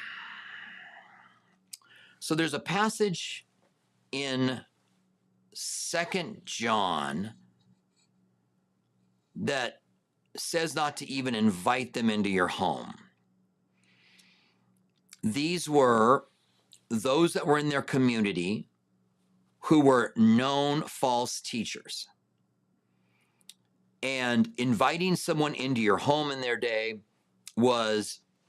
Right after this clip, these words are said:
extremely important.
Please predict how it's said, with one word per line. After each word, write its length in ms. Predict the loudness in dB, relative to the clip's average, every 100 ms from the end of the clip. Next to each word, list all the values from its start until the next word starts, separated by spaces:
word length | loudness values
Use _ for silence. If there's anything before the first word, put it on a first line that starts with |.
| _ _ _ -20 _ -12
extremely 1080 | -8 -8 -8 -4 -2 0 0 -2 -2 -4 0
important. 640 | 0 4 2 2 -12